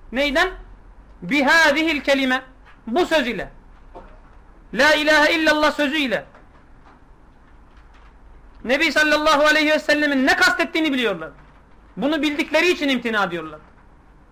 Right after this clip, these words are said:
İşte demin geçti ya Ebu Talib'in ölüm kıssasında. La ilahe illallah'a davet edilen Ebu Talib'e, "Etergabu an milleti Abdülmuttalib" diyen adam, Nebi sallallahu aleyhi ve sellemin bu la ilahe illallah'la ne kastettiğini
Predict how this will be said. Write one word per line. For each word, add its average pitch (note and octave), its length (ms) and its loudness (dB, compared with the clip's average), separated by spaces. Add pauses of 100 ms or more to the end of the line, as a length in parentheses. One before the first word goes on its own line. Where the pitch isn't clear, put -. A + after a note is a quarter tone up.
(340)
İşte A#3 220 -6
demin C4 340 -2
geçti A#3+ 240 -4
ya G4+ 80 0
Ebu C#4 180 -2
Talib'in B3+ 320 0
ölüm A#3+ 220 -2
kıssasında. A#3 580 -6 (1300)
La C#4+ 220 2
ilahe D4 400 2
illallah'a D#4 540 2
davet D4+ 320 4
edilen D4 280 0
Ebu C#4+ 280 0
Talib'e, C#4+ 340 2
"Etergabu D#4 600 2
an D4 220 4
milleti D#4+ 460 0
Abdülmuttalib" D4+ 720 0
diyen D4+ 180 2
adam, E4 240 4 (640)
Nebi C#4 280 0
sallallahu D4+ 560 2
aleyhi D4+ 220 2
ve D4+ 80 2
sellemin D4 480 0
bu C#4 120 -2
la E4 160 6
ilahe D4+ 420 2
illallah'la D4 440 0
ne E4 120 0
kastettiğini D4 640 0